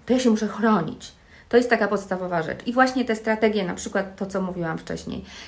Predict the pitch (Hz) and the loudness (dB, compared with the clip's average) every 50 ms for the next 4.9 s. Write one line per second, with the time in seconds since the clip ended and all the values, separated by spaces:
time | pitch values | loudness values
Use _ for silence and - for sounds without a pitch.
0 | - - - - - 208 208 220 214 214 214 208 220 214 202 - - - 208 208 | -16 -16 -12 -4 -2 0 2 2 4 4 2 2 2 0 -2 -2 0 0 0 2
1 | 220 240 294 359 403 403 - 349 339 339 302 302 285 285 285 262 226 196 165 156 | 2 4 6 6 6 6 6 4 2 2 2 0 0 -2 -4 -6 -6 -4 -4 -4
2 | - - - - - - - - - - - - - - - - - - - 196 | -4 -6 -8 -12 -20 -20 -20 -20 -20 -20 -20 -20 -20 -20 -20 -20 -14 -6 -4 0
3 | - 202 208 208 240 214 226 220 226 220 220 - 220 214 208 208 202 208 202 190 | 2 2 2 2 2 2 4 6 6 4 4 2 0 0 0 -2 -2 -2 -2 -2
4 | 196 196 226 262 339 - - - 277 294 277 269 277 262 269 254 - - | 0 0 0 0 0 -4 -2 2 4 6 6 6 6 6 4 2 2 -2